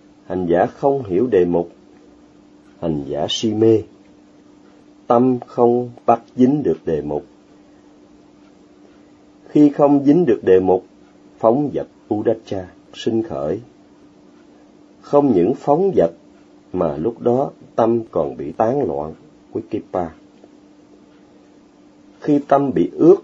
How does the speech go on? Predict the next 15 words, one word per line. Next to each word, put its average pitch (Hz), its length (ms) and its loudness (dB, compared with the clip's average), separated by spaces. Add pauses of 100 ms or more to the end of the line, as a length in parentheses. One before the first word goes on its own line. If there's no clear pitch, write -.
(120)
bởi 82 240 0
phiền 87 480 -4
não, 85 380 0 (720)
tâm 120 280 2 (120)
trở 76 160 -2
nên 110 420 -2
lấm 120 340 -2
nhơ 110 380 0 (320)
và 71 220 -12
ô 98 400 -6
nhiễm. 73 220 -8 (2000)
Để 87 220 4
tâm 131 360 0
lấm 135 400 0
nhơ, 135 340 4